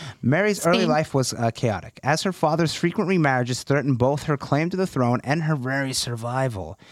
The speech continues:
Speaker 2: Mm-hmm.
Speaker 1: Henry's pursuit of a male heir led to his split with the Roman Catholic Church, and
Speaker 2: Yeah.
Speaker 1: Mary's faith put her at odds with the Protestant Church of, of England.
Speaker 2: Mm-hmm.
Speaker 1: That clash came to a head when Mary became queen in fifteen fifty-three,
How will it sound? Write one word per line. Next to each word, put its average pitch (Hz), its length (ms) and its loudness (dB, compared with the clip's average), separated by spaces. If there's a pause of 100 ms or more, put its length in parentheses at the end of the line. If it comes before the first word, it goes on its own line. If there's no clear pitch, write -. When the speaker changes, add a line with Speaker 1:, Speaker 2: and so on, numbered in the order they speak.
(140)
Speaker 2:
Mm-hmm. 240 240 -4
Speaker 1:
Henry's 165 280 0
pursuit 160 540 2
of 131 100 2
a 120 80 2
male 139 300 2
heir 120 280 0
led 127 240 0
to - 100 -2
his 120 140 0
split - 260 -2
with 120 120 -4
the 110 80 0
Roman 127 320 -2
Catholic 101 360 -8
Church, - 380 -6
and - 180 -6
Speaker 2:
Yeah. 107 60 -2
Speaker 1:
Mary's 160 260 0
faith 131 300 0
put 123 160 0
her 131 240 2 (180)
at 113 180 -2
odds 123 280 0
with 120 100 -2
the 123 100 0
Protestant 165 640 0
Church 120 300 0
of, 110 160 -2
of 113 180 -2
England. 113 280 0
Speaker 2:
Mm-hmm. 262 200 -2 (580)
Speaker 1:
That 139 200 0
clash 139 300 0
came 135 220 0
to 135 100 2
a 120 40 2
head 127 200 2
when 107 120 0
Mary 123 200 2
became 135 320 0
queen 180 260 0
in 117 100 2
fifteen 233 520 0
fifty-three, 214 920 -2